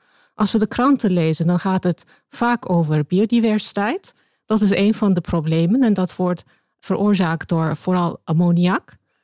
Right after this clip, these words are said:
Maar er is ook een ander probleem en dat is onze gezondheid. En dat wordt veroorzaakt door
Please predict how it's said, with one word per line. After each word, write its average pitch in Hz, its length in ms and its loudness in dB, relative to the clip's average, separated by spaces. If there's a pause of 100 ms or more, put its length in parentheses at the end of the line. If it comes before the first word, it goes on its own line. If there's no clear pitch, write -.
(200)
Maar 220 160 0
er 214 80 4
is 214 120 2
ook 240 140 0
een 202 100 0
ander 226 320 2
probleem 160 540 -2
en 226 140 2
dat 208 160 0
is 196 100 -2
onze 180 240 0
gezondheid. 180 800 -2 (300)
En 220 140 0
dat 214 180 0
wordt 180 200 0
veroorzaakt 165 600 -2
door 180 240 -2